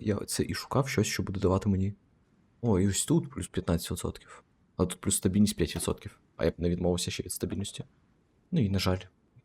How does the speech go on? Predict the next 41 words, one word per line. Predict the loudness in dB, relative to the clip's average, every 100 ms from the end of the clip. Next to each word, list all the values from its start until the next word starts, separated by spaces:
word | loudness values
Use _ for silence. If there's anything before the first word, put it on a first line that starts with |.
| _ -10
кавалерію | 0 2 2 2 0
не |
дуже | -2 -4 -2
сильно | 0 -2
хочу | -4 -8
качати | -4 -4 -4
зараз. | -8 -8 -12 _ -20 _ _ _
Так, | -6 -2
по | 0
бонусам, | 4 4 2 2 4
я, |
напевно, | 4 4 2
думаю, | 4 4 2
все | 0
ж | -2
таки, | -2 0 -2 -2 _ _ _ _ -18 -6
той | -4
темп | 0 0 0
відновлення. | 0 0 0 -6 -12 -20 _ _ _ _ 0
О, | 0 0
і | -2
максимальна | -2 2 2 0
укріпленість | -2 -6 -8 -8
нехай | -4 -6
буде. | -4 -8 -10 -14 _ _ _ _ -2
Бо | 4
я | 6
не | 6
знаю, | 4 4
наскільки | 2 0 2
зараз | 2
це | 2 2
погано | 2 2 4
буде. | 4 2 -2 -6 -6 -10 -18 _ -8
Так, | -4
як | -4
тільки | 0 0 0 -6 -8
підійдете, | -8 2 4 4 2 -4 -18 _ _ _ _ -10
ось | -4 -2
одразу | 2 2 2
хочу | 0 0 -2